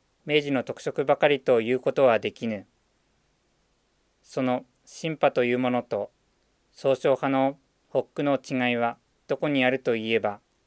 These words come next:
随分混雑した問題で、とても今、順序だっていうことはできませぬが、まず、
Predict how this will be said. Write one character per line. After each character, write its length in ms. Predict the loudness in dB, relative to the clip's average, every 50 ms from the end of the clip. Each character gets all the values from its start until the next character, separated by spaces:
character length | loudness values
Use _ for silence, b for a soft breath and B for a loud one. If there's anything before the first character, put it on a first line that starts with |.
| _ _ _ _ _ _ _ _ _ _ _
随 200 | -8 -4 -4 -2
分 320 | -2 -2 -4 -6 -6 -10 -14 _ _ _ -6
混 180 | -2 -2 2
雑 180 | 2 2 2 0
し 120 | -8 -4
た 140 | -2 -2 0
問 220 | 0 0 -2 -2
題 200 | -2 0 -2 0
で、 240 | -2 -4 -6 -6 -8 _ _ _ _ _ _ _ _ _ _ _
と 100 | -10 -8
て 140 | -4 -2 0
も 240 | 0 0 -2 -2 -4 _ _ _ _ _ _ _ _ _ _
今、 340 | -6 -2 -2 -2 -2 -4 -8 _ _ _ _ _ _ _ _ _
順 220 | -4 -2 -2 0
序 80 | 0 4
だ 100 | 4 4
っ 80 | 2 2
て 180 | _ -2 -2
い 100 | 0 0
う 40 | -2
こ 120 | -2 -2
と 120 | 0 4 4
は 240 | 6 6 4 2 0 _ _ _ _
で 100 | -8 -8
き 140 | -6 -4 -4
ま 100 | -4 -4
せ 160 | -2 -2 -2
ぬ 160 | -2 -2 -4
が、 160 | -6 -8 -8 -12 _ _ _ _ _ _ _ _ _ _ _ _ _ _ _
ま 200 | -4 -2 -2 0
ず、 280 | -2 -2 -4 -6 -6